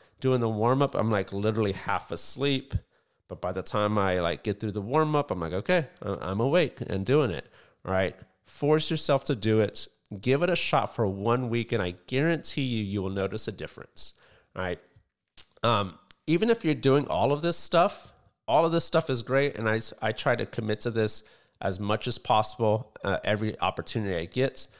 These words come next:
right? But you can still go negative, right? All the negativity around us in this world can bring us down big time.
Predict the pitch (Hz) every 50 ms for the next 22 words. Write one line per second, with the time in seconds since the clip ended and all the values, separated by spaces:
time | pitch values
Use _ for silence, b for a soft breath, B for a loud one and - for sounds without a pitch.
0 | B B B B B B 117 110 107 107 - - 120 117 107 120 131 147 - -
1 | 160 156 - - - - 131 135 135 127 127 117 113 104 95 85 - 80 67 58
2 | - - - _ _ _ _ _ _ _ - - 95 98 98 92 - - - _
3 | _ - 104 110 127 151 151 151 139 135 117 127 127 123 123 110 - - 139 117
4 | 120 123 113 113 98 98 92 90 107 117 120 131 151 - - - - 127 123 110
5 | 104 - - - 107 113 113 127 131 143 156 - - b b b b b b b
6 | b - 123 107 98 95 117 120 120 117 110 - - - 104 98 95 92 80 95
7 | 95 95 - - 104 80 78 71 -